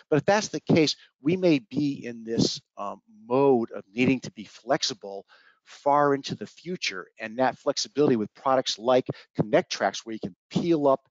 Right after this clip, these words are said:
or not even if, you know, just lay it right on your carpet, uh, uh, with, uh, the surface mounted Flex Track, uh, or the under carpet version, we just have to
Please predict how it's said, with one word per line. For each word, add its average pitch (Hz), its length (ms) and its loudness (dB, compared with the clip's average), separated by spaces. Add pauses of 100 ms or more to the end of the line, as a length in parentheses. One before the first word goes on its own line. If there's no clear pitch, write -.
(240)
or 123 80 -14
not 147 180 4
even 131 160 0
if, - 160 -12
you 139 220 -18
know, 107 240 -12
just - 180 -8
lay 123 100 2
it 113 80 0
right 131 160 4
on 120 100 2
your 107 120 -8
carpet, 131 400 0
uh, 107 200 -8
uh, 110 240 -6 (220)
with, 117 200 -6 (200)
uh, 110 120 -16
the 107 60 -10
surface 185 440 0
mounted 117 320 -4
Flex 104 320 -8
Track, 117 320 -4 (520)
uh, 110 240 2 (100)
or 151 320 6
the - 180 -2
under 123 180 -4
carpet - 440 0
version, 120 260 -4
we 110 100 -12
just - 160 -8
have 131 120 0
to 113 100 -12